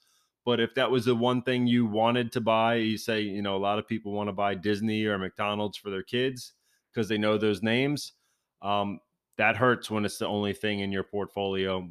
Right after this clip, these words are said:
Whereas if it's, uh, just a small piece of it and it's down sixteen percent, it certainly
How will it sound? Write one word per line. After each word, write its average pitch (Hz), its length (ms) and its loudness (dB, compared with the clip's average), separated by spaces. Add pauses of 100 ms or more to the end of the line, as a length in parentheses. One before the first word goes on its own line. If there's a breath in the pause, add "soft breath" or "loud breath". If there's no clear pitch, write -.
Whereas 95 560 -2
if - 220 -6
it's, - 320 -8 (440)
uh, 82 300 -6 (160)
just 113 220 -8
a 107 60 -6
small 113 340 0
piece 127 320 -2
of 127 120 0
it 135 60 2
and 120 120 -4
it's 123 120 -6
down 127 240 -2
sixteen 123 440 -8
percent, 120 460 -6
it 101 140 -6
certainly 101 560 -4